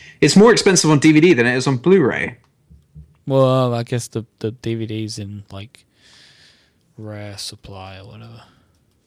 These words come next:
Speaker 2: Right, there are no streaming services that I can find that have James
Speaker 1: Well, so you
Speaker 2: Bond
Speaker 1: can
Speaker 2: in
Speaker 1: buy
Speaker 2: it.
Speaker 1: the complete collection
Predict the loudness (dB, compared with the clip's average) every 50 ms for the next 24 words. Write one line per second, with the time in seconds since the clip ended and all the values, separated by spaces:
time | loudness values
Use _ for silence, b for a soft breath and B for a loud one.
0 | B B B B B B B B B B B B -6 -2 -2 0 2 2 2 2
1 | 2 4 4 4 2 0 -2 -2 -2 -2 0 -2 -4 -4 -4 -4 -4 -4 -4 -6
2 | -8 -10 -10 -10 -10 -10 -10 -8 -8 -8 -10 -10 -14 -16 -12 -10 -10 -8 -8 -10
3 | -12 -14 -14 -14 -14 -12 -12 -12 -12 -6 -2 2 2 2 2 2 2 2 2 2
4 | 2 2 2 4 4 4 4 2 2 0 -2 0 2 4 2 2 2 0 0 0
5 | 0 -2 -4 -4 -4 -4 -2 -4 -4 -6